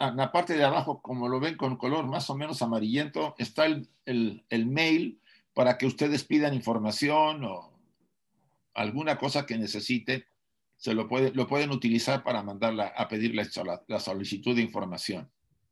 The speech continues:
Puede ser algún material. Por ejemplo, en esta ocasión,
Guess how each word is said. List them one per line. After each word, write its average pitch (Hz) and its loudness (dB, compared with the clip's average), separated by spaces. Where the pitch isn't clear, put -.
Puede 127 2
ser 131 -2
algún 117 2
material. 113 0
Por 135 4
ejemplo, 135 2
en 139 0
esta 160 -2
ocasión, 151 0